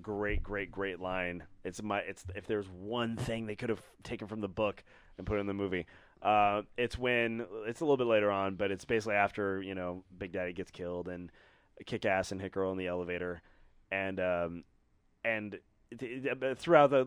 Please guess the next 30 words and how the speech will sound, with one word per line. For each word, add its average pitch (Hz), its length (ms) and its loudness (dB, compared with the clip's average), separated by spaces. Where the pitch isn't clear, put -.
they're 127 120 4
like, 123 160 4
you 120 100 -2
know, 110 120 0
after 110 260 0
she 104 120 -4
rescues 101 360 0
him, 101 100 -4
it's 98 120 -8
like, 110 100 -2
"They 139 120 4
electrocuted 214 520 8
my 185 140 10
balls," 160 400 12
'cause 147 120 6
there's 131 120 4
this 131 120 0
whole 135 140 8
scene 127 200 2
where 113 100 6
they 110 140 6
electrocute 104 560 2
his 92 120 -4
balls, 85 460 2
and 113 220 6
then 107 200 2
her 104 160 -4
father 98 260 2
gets 95 160 -4
killed, 92 300 -2